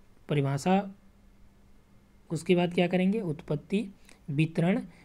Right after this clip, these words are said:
उसमें वायु का वेग कितना है, कितने समय अवधि के आता है, जानकारी के सोर्स क्या हैं, इनको आप फोकस कर लीजिए और इसी को उसमें मेंशन कर दीजिए, आपका कोई टॉपिक छूटने वाला नहीं है। ठीक,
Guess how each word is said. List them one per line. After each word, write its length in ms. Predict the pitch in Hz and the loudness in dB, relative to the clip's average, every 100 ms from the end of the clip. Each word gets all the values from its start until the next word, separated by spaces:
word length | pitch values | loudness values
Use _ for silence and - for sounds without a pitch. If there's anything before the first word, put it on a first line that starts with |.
| - 170 | -10 -2
उसमें 400 | 160 170 175 170 | -2 0 2 4
वायु 240 | 165 160 | 6 4
का 140 | 160 160 | 4 2
वेग 280 | 156 175 170 | 4 2 2
कितना 280 | 185 185 180 | 2 2 2
है, 220 | 170 185 | 2 0
कितने 320 | 175 170 175 | -2 -2 0
समय 320 | 175 175 175 | 2 2 2
अवधि 240 | 175 170 175 | 2 0 2
के 220 | 185 165 - - | 2 2 -2 -6
आता 260 | 165 147 175 | -6 -2 0
है, 300 | 170 185 202 - - - | 2 2 0 -4 -16 -4
जानकारी 500 | 160 165 165 165 175 | 2 2 4 4 4
के 140 | 175 160 | 4 2
सोर्स 340 | 165 170 185 | 2 2 2
क्या 180 | - 190 | 2 0
हैं, 100 | 185 | 0
इनको 520 | 190 180 185 214 220 214 - - 175 | 0 0 2 4 4 2 -16 -8 0
आप 280 | 185 190 - - - - - - - | 0 0 -10 -20 -20 -20 -20 -20 -6
फोकस 300 | 185 190 240 | 0 0 2
कर 140 | 233 | 0
लीजिए 280 | 226 226 233 - - | -2 -4 -6 -12 -6
और 100 | 170 | 0
इसी 260 | 160 160 226 | 0 0 0
को 140 | 233 | 2
उसमें 180 | 196 180 | 0 0
मेंशन 320 | 180 196 220 | 0 0 -2
कर 160 | 214 175 | -2 0
दीजिए, 240 | 170 165 | 0 0
आपका 260 | 156 147 151 | -2 -2 -6
कोई 200 | - 147 | -2 -2
टॉपिक 400 | 147 139 247 277 - - - | -2 -2 -2 -4 -10 -20 -14
छूटने 400 | - 147 151 151 | -4 -2 0 2
वाला 280 | 147 139 202 - - - - | 2 2 0 -2 -16 -18 0
नहीं 320 | 190 180 156 | 4 6 4
है। 180 | 127 127 - - - | 0 -8 -14 -18 -2
ठीक, 200 | 208 | -2